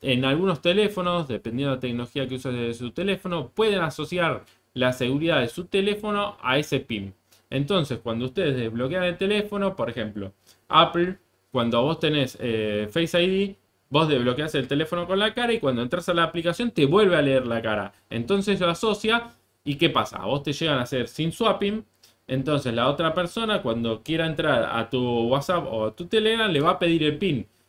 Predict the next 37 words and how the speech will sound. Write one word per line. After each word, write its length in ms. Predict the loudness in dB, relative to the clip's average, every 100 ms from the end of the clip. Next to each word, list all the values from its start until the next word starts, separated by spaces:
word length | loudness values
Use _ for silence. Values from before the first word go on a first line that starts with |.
| -2
y 120 | 2
no 160 | 4
la 100 | 6
va 140 | 8 6
a 60 | 6
tener 240 | 2 2
asociada 540 | 0 -2 -2 2 2
a 20 | 2
esa 140 | 0
autenticación. 800 | -2 -2 -6 -4 -4 -4 -4 -6
Entonces 680 | -8 -8 -4 -2 0 -2 -2 _ _ _
sí 240 | 2 4
o 80 | 4
sí, 260 | 2 -2 -2 -2
eh, 160 | -2 0
va 100 | 0
a 80 |
tener 180 | 0 -4
que 120 | -4
conocer 380 | -4 -4 -4 -6
ese 180 | -6 -10
PIN. 260 | -14 -20 -20 _
Y 140 | -2 0
es 100 | 0
un 160 | -2
método 560 | 0 0 0 0 0 -4 -14 -20 0
contra 360 | 4 4 4
el 120 | 0 0
sim 240 | -2 -2
swapping 480 | 0 0 0 -2 -2
que 120 | -2
les 160 | -2 0
va 200 | 2 2
a 180 | 0
ayudar 540 | -6 -4 0 0 -2 -6
mucho, 440 | -6 -6 -8 -10
¿no? 280 | -8 -6 -8